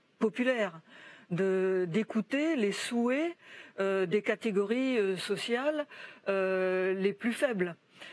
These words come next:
Parce que, euh, la, l'une des caractéristiques aussi des vérités officielles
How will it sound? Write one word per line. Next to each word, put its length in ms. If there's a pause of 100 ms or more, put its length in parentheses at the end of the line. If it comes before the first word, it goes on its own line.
(420)
Parce 200
que, 420
euh, 960 (140)
la, 680
l'une 220
des 100
caractéristiques 800
aussi 300
des 100
vérités 480
officielles 580